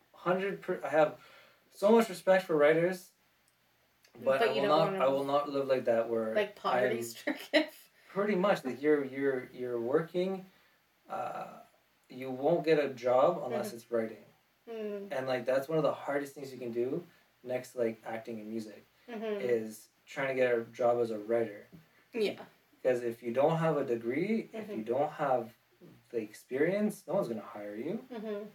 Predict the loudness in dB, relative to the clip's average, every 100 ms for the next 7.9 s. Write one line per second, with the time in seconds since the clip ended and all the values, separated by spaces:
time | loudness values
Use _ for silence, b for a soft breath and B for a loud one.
0 | _ _ _ 0 2 6 6 6 4 4
1 | 4 2 2 0 -2 -8 -20 _ _ _
2 | _ -2 -2 -2 -12 -4 4 6 6 6
3 | 6 6 4 0 0 2 6 6 6 6
4 | 6 6 0 0 2 0 0 _ _ -8
5 | -8 -8 -16 -16 -14 -10 -6 -4 0 0
6 | 0 -6 -8 -2 0 2 0 -4 B B
7 | B 0 0 2 2 2 2 -4